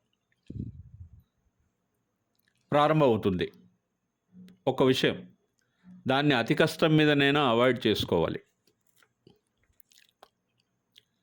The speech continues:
At least మహానుభావులు కావడానికి లేదా సమాజంలో ఒక గుర్తింపును సాధించడానికైనా.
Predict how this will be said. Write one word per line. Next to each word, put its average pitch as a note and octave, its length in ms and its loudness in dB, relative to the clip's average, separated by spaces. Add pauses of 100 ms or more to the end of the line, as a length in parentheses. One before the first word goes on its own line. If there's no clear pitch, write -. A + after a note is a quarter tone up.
(1000)
At C#3 100 0
least - 460 -2
మహానుభావులు D#3 840 4
కావడానికి C#3 800 4
లేదా D3 380 4
సమాజంలో C#3 760 2
ఒక B2 120 0
గుర్తింపును A#2+ 520 0
సాధించడానికైనా. G#2 960 0